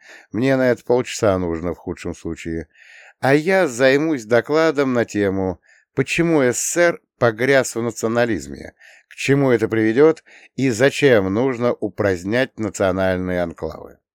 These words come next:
Начинали с Вилкой, но она выпросила себе сегодня выходной, пускай отдохнёт от меня немного, тоже полезно. «Э, Серёжа, вот тут». «По этой вот формуле». «А здесь нужна запятая?»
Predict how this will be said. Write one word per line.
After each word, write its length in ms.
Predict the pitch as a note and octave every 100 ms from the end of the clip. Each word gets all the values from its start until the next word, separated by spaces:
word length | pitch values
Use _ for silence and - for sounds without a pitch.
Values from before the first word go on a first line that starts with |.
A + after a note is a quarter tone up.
| _ _ _ _ _ _ _ _ _ _
Начинали 520 | G2 G#2+ D3 F3 D3+
с 160 | G2 -
Вилкой, 560 | F2 F#2+ - C3+ B2+ _ - - -
но 120 | C3
она 200 | E3 F3
выпросила 560 | D3 C#3+ C3+ B2 C3 B2
себе 320 | - A2+ A2
сегодня 340 | - G2 F2+
выходной, 600 | F2 - F2+ E2+ E2 D#2 _ - -
пускай 460 | C#3+ - - G2+ F#2+
отдохнёт 640 | E2+ G2 - G2+ E2+ E2+
от 140 | D2
меня 220 | E2+ E2
немного, 460 | E2 D#2+ D#2 D#2+ D#2 _ _
тоже 280 | C#3+ A2+ E2
полезно. 500 | - F2 F2 E2+ E2+ _ _ _ _ _ _ _ _ _ _ _ -
«Э, 280 | D#3+ E3 D#3+
Серёжа, 580 | - G#3+ G#3 F3 E3 F#3+
вот 220 | G3 -
тут». 340 | G3 F#3 - _ _ _ _ _ _ -
«По 80 | A#2
этой 400 | A#2+ A#2+ B2 A#2
вот 160 | A2+
формуле». 600 | - F#2 F2+ F2 F2 E2 _ _ _ _
«А 160 | F#3 G3
здесь 240 | G3+ -
нужна 240 | G#3 G#3+ G3+
запятая?» 540 | D3 C#3 C3 A2+